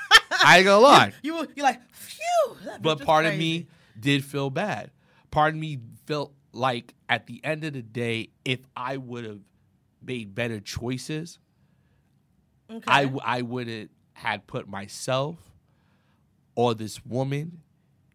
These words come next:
Speaker 2: in this situation if we would have made better choices. This, this, the thing is, there's no need, like, the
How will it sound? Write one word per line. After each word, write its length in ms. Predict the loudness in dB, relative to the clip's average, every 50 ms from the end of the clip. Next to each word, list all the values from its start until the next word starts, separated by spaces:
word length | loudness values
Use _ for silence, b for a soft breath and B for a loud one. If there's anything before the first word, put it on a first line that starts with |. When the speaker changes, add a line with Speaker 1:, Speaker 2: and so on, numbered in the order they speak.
| _ _
Speaker 2:
in 120 | -4 -2
this 140 | -2 -4 -6
situation 680 | -6 -8 -8 -8 -8 -8 -6 -6 -6 -6 -8 -12 -12 -12
if 80 | -12 -10
we 180 | -6 -6 -6 -4
would 180 | -6 -8 -10
have 80 | -10 -10
made 220 | -10 -10 -10 -12
better 220 | -12 -12 -14 -14 -14
choices. 560 | -14 -10 -10 -10 -10 -10 -12 -14 -14 -16 -16
This, 280 | -14 -12 -12 -12 -14 -18 B B B B B B
this, 280 | -6 -4 -4 -4 -6 -12 B B B -6
the 80 | -6
thing 300 | -4 -2 0 0 0 0
is, 220 | 0 0 -2 -4 -6 b b b -4
there's 340 | -2 0 0 0 -2 -4 -6
no 280 | -6 -4 -4 -4 -4 -6
need, 400 | -8 -10 -10 -10 -10 -10 -12 -14 b b b
like, 240 | 0 0 0 0 -4 _ _ -10
the 120 | -10 -10